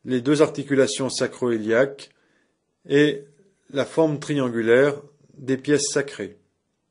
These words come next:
Devant la pointe du sacrum et du coccyx, on retrouve en coupe un des réservoirs du pelvis, c'est le réservoir dorsal, c'est-à-dire le rectum.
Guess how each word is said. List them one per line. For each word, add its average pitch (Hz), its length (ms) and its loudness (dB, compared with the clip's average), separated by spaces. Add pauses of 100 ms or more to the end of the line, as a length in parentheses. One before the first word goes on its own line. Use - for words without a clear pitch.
(1040)
Devant 131 640 2
la 117 140 -4
pointe 135 500 0
du 110 220 -6
sacrum 131 440 0
et 120 60 0
du 107 160 -8
coccyx, 170 720 -4 (1000)
on 135 440 -4 (240)
retrouve 139 380 -2
en 110 160 -2
coupe 208 440 -6 (580)
un 165 180 4
des 147 120 4
réservoirs 123 440 4
du 110 120 -4
pelvis, 117 400 -2
c'est - 180 -4
le 110 60 -8
réservoir 107 520 -4
dorsal, 120 580 0
c'est-à-dire 123 500 -2
le 127 140 0
rectum. 120 720 -2